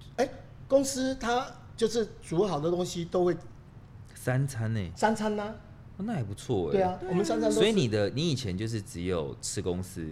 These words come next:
Speaker 1: 吃公司。
Speaker 2: 然后抽烟。
Speaker 1: 抽烟，还有坐车回家的钱。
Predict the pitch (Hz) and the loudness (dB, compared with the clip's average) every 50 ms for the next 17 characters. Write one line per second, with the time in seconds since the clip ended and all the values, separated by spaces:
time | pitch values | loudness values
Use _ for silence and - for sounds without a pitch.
0 | 76 90 - - - - 214 202 202 185 175 151 - - - 85 87 95 110 117 | -8 -10 -12 -12 -6 -2 0 0 2 0 -2 -2 -4 -2 -2 -2 -2 0 0 2
1 | 107 101 92 80 - - - 87 85 82 80 80 78 78 78 85 - - - - | 2 2 2 0 -2 -6 -4 -4 -2 -2 -2 -2 -4 -4 -6 -10 -12 -14 -16 -10
2 | - - 202 196 185 196 185 185 160 165 175 185 185 160 151 143 131 131 - - | -2 0 2 2 4 4 2 2 2 0 0 2 2 2 0 -2 -4 -6 -2 0
3 | 190 180 175 - 185 175 175 175 170 160 151 135 127 - 156 156 143 - 147 131 | 0 0 0 0 0 2 2 0 0 -2 -4 -4 -4 -4 -4 -4 -4 -6 -8 -8
4 | - - - 135 120 113 | -8 -8 -10 -10 -10 -10